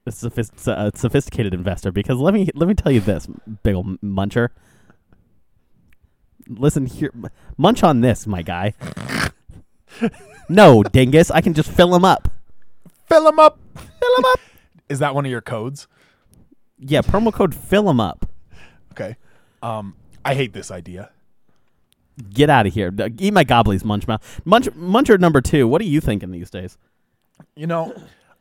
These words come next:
Speaker 2: I'm thinking, did you think through how much ti-, pressure you put in a tire,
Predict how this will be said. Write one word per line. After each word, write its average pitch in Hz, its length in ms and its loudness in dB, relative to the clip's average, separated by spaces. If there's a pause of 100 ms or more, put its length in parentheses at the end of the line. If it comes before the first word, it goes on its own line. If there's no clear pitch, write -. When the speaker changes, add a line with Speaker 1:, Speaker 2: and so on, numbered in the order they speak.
Speaker 2:
I'm 220 160 -8
thinking, 190 480 -8
did 151 180 -10
you 208 120 -8
think 214 240 -6
through 196 380 -2
how 170 120 -6
much 180 280 -6
ti-, 160 100 -8 (240)
pressure 175 340 -6
you 175 140 -8
put 170 220 -8
in 160 80 -12
a 147 60 -10
tire, 156 460 -4